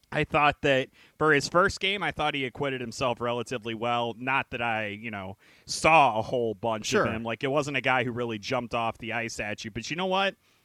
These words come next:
Speaker 1: That's fine. Play fourteen solid minutes of defensive hockey, and I'm gonna be totally fine with that.
Speaker 2: Yeah, thirteen forty-eight of ice time, uh, including three thirty-six in the power play,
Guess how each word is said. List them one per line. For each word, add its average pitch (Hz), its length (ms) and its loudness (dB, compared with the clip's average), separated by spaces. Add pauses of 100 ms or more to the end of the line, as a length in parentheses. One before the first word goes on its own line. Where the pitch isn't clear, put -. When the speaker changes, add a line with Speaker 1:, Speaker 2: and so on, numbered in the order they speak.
(120)
Speaker 1:
That's 170 180 2
fine. 156 280 2
Play 151 180 0
fourteen 160 500 -2
solid 151 460 0
minutes 147 400 -6
of 123 160 -4
defensive 131 540 -6
hockey, 139 340 -4
and 131 80 -4
I'm 123 60 -4
gonna 117 120 -6
be 110 100 -6
totally 110 360 -4
fine 101 300 -10
with 92 160 -18
that. 92 180 -14
Speaker 2:
Yeah, 147 180 6
thirteen 214 500 2
forty-eight 165 500 4
of 127 100 2
ice 131 180 4
time, 120 400 0
uh, 113 160 2
including 120 380 0
three 160 400 -2
thirty-six 131 600 0
in 117 60 -2
the 107 100 0
power 110 280 0
play, 104 300 0